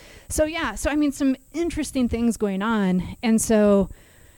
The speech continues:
even though all, there are some black men who've been elected to, like, the alderman position, the coroner,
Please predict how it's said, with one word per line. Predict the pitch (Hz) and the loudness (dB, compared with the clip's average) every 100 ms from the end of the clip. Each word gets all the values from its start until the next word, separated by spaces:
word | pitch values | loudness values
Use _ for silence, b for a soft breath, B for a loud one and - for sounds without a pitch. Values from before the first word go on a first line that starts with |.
| B _ _ _ | B _ _ _
even | 294 320 339 320 262 | -6 -2 0 2 2
though | 208 190 180 - | 2 0 -2 -2
all, | 202 208 | -4 -4
there | 196 208 | -4 -4
are | 208 - 269 | -2 -4 -4
some | 247 247 240 - - | 0 0 -2 -6 -10
black | 226 208 208 - | -8 -8 -8 -6
men | 202 196 190 | -4 -4 -4
who've | 185 202 180 | -4 -4 -4
been | 196 | -6
elected | 190 190 180 196 180 | -6 -10 -10 -10 -8
to, | 196 185 185 - - | -6 -6 -8 -12 -14
like, | 185 | -14
the | - | -10
alderman | - 196 190 190 190 | -4 -2 0 0 0
position, | 190 180 180 190 185 185 185 170 - - - | 0 0 -2 -4 -6 -8 -10 -12 -18 -20 -20
the | - | -14
coroner, | - 202 202 196 185 185 | -4 -2 0 -2 -4 -8